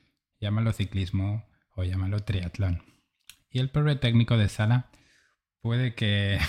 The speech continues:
<laughs> al oír la palabra resistencia le dé un escalofrío y unos sudores fríos, pero muy profesionalmente te pasará una tabla de ejercicios,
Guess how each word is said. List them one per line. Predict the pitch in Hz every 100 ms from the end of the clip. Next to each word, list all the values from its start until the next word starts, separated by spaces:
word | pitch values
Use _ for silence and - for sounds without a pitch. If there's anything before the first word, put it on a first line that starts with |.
| -
<laughs> | -
al | 117 107
oír | 110 110
la | 120 107
palabra | 107 104 110 113
resistencia | 107 107 - 113 - 110 117 127 131 - - _ _ -
le | 101
dé | 101 107
un | 120
escalofrío | 113 - - 104 95 95 98 104 113 104
y | 95 95
unos | 98 101
sudores | - 98 95 92
fríos, | - 104 113 139 - - _ _ _ _ _ _
pero | - 110 104 101 98 98 98
muy | 117 139
profesionalmente | 131 110 101 113 104 101 110 123
te | 107 98
pasará | 98 - 104 110
una | 104 95
tabla | - 107 104
de | 101
ejercicios, | 95 98 - 120 - 170 - -